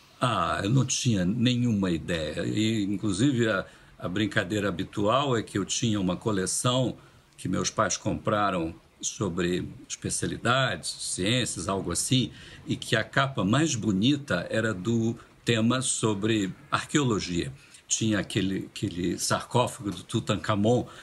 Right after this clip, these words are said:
belíssimo. Aí disse, "Ah, eu quero, quero isso aí."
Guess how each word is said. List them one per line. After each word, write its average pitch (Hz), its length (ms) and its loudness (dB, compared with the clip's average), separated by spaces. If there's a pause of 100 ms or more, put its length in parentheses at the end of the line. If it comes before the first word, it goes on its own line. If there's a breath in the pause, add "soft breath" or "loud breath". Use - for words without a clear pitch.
(260 loud breath)
belíssimo. 117 800 2 (580 loud breath)
Aí 117 120 0
disse, - 140 0
"Ah, 131 100 4
eu 147 120 2
quero, 160 640 2 (380)
quero 139 200 4
isso 147 220 2
aí." 131 240 4